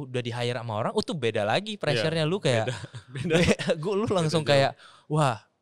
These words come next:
Speaker 2: Heeh.
Speaker 1: Maksudnya gua, gua waktu itu kan mikir, oh biar gua ada bayangan nih di kitchen kayak apa. Gua
Speaker 2: Hmm.
Speaker 1: pikir, oh kayak gini, wah santai lah gitu.
Speaker 2: Hmm.
Speaker 1: Terus taunya gua kerja, wah beda banget.
Speaker 2: Iya.
Speaker 1: Lu kayak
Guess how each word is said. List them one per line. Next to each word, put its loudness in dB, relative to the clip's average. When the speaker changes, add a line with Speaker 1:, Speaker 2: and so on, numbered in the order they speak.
Speaker 2:
Heeh. -10
Speaker 1:
Maksudnya 0
gua, 8
gua 2
waktu 0
itu -6
kan -4
mikir, -4
oh 0
biar 0
gua -2
ada -2
bayangan -6
nih -6
di -8
kitchen -4
kayak -2
apa. -2
Gua 0
Speaker 2:
Hmm. 0
Speaker 1:
pikir, 0
oh -2
kayak -2
gini, -10
wah -8
santai -8
lah -8
gitu. -8
Speaker 2:
Hmm. -4
Speaker 1:
Terus -4
taunya 6
gua 0
kerja, 2
wah 0
beda -6
banget. -2
Speaker 2:
Iya. -2
Speaker 1:
Lu 0
kayak -2